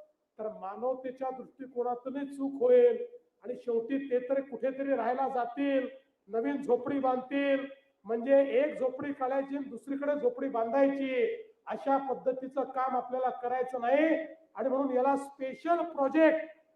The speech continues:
अशा पद्धतीचा दर्जा दिलाय. आणि तुम्हाला सांगतो, ही जी धारावी आहे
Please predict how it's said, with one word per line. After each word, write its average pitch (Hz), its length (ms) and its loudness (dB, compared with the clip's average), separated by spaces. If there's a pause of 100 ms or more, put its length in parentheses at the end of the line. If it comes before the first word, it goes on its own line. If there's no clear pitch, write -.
(180)
अशा 311 280 2
पद्धतीचा 294 680 0
दर्जा 294 380 2
दिलाय. 285 460 6 (380)
आणि 311 240 0
तुम्हाला 302 340 2
सांगतो, 302 460 4 (880)
ही 247 140 -8
जी 277 180 -6
धारावी 254 500 -2
आहे 277 440 6